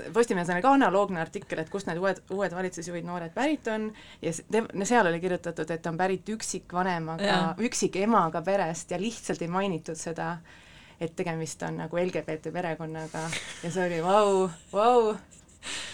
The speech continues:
Speaker 1: Ja ei
Speaker 2: Ema-,
Speaker 1: parandatud
Speaker 2: ema
Speaker 1: ära.
Speaker 2: elas sõbrannaga.
Speaker 1: Ongi, ema elas sõbrannaga.
Speaker 2: <laughs> Jaa, panin muide tähele, see oli enne, kui minu arvuti katki läks ja ma enam <laughs> ei saa surfida.
Speaker 1: Aga noh, ma pärast vaatasin muu-, muid Postimehe mingeid alaportaale ka,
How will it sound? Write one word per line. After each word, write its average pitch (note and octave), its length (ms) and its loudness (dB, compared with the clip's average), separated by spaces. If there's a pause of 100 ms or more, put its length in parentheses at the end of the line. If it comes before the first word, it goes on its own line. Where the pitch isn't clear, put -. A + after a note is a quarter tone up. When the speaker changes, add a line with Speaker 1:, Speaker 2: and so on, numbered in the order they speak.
Speaker 1:
Ja A3+ 100 8
ei A#3 60 6
Speaker 2:
Ema-, - 20 4
Speaker 1:
parandatud C#4+ 300 10
Speaker 2:
ema A#3 180 10
Speaker 1:
ära. C4 160 12
Speaker 2:
elas F#3+ 220 10
sõbrannaga. C#4+ 640 6
Speaker 1:
Ongi, A#3+ 140 4
ema D#4 200 10
elas C#4 160 10
sõbrannaga. C#4 540 6
Speaker 2:
<laughs> - 40 -18 (3000)
Jaa, G3+ 300 2 (140)
panin G#3+ 220 0
muide F3 240 0
tähele, F3+ 360 2
see G3 100 -2
oli F#3+ 140 4
enne, F#3+ 240 2
kui E3 100 -2
minu E3 200 -2 (420)
arvuti F3 340 -4
katki E3+ 300 -4
läks D#3+ 240 -6
ja F3 80 -6
ma F3 80 -6
enam E3+ 220 -4
<laughs> - 20 -2
ei B3 120 6
saa - 200 2
surfida. D#3+ 540 -4 (840)
Speaker 1:
Aga A3 140 2
noh, A#3 80 4
ma A#3+ 80 8
pärast C4+ 240 4
vaatasin G3+ 360 2
muu-, A3+ 280 4
muid A3+ 160 0
Postimehe F#3 440 -4
mingeid F3 280 -6
alaportaale E3+ 520 -4
ka, G#3 100 -2